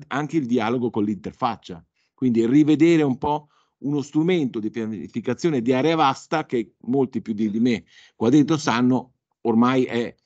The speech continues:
dimenticato da decenni nel nostro paese, perché è tutto legato alla programmazione o regionale o, eh, dell'ente locale che poi vive sugli oneri di urbanizzazione.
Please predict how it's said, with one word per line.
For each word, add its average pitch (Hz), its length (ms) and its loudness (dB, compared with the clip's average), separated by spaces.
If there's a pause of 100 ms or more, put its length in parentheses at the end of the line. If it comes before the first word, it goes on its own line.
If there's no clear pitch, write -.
(120)
dimenticato 151 800 0
da 131 120 -8
decenni 123 480 -4
nel 110 120 -6
nostro 117 260 -10
paese, 120 460 -6
perché 104 180 -8
è 98 60 -12
tutto 123 260 -6
legato 107 640 -4 (280)
alla 110 220 -6
programmazione 117 1040 -4 (680)
o 160 140 6
regionale 123 680 0
o, 143 480 2
eh, 98 300 -8
dell'ente 117 500 -2
locale 117 640 -4
che 139 180 -10
poi 104 360 -6
vive 104 380 -2
sugli 104 280 -4
oneri 104 320 -4
di 98 80 -6
urbanizzazione. 98 920 -4